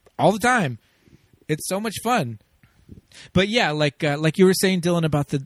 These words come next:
the line, the script being very, like, uh, clipped, you know, when they first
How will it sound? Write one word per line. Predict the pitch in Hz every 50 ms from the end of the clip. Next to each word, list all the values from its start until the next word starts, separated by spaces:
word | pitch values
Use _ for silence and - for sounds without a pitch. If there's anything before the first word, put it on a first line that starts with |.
| - _ -
the | 156 147
line, | 139 135 139 143 147 151 160 165 165 160 156 156 156 160 - _ - - - _ _ _ _ _ _ _ _ _
the | 147 135 131 135
script | - - - - - 160 160 - - - - - - - _ _ _ _ _ _ _ - 131
being | 120 147 143 143 139 139 131
very, | 120 127 131 135 131 131 135 131 127
like, | 120 117 113 107 104 92 _ _ -
uh, | 117 107 101 98 104 107 107 _ _ _ _ _ _ _ _ _ _ - - _ _ _ _ _ _ _
clipped, | - - - 160 156 147 - _ - - - - _ _ _ _ _ _ _ _ _ _ _
you | - 147 151 151
know, | 147 143 143
when | 139 143 143 143
they | 143 135 - -
first | - - 151 -